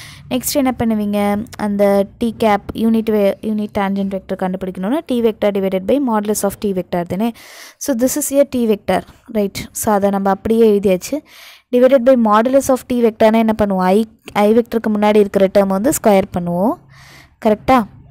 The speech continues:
ஸ்கொயர் பண்ணுவோம். அதே மாதிரி ஜே வெக்டருக்கு முன்னாடி இருக்கிற டேர்மையும் ஸ்கொயர் பண்ணுவோம். கே வெக்டருக்கு முன்னாடி இருக்கிற டேர்மையும் நம்ம என்ன பண்ணுவோம்? with,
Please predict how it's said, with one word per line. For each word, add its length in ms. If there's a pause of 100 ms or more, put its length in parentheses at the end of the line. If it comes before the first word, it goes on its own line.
(340)
ஸ்கொயர் 380
பண்ணுவோம். 340 (380)
அதே 220
மாதிரி 240
ஜே 200
வெக்டருக்கு 440
முன்னாடி 260
இருக்கிற 280
டேர்மையும் 400
ஸ்கொயர் 320
பண்ணுவோம். 300
கே 200
வெக்டருக்கு 460
முன்னாடி 200
இருக்கிற 340
டேர்மையும் 340
நம்ம 160
என்ன 180
பண்ணுவோம்? 280 (580)
with, 340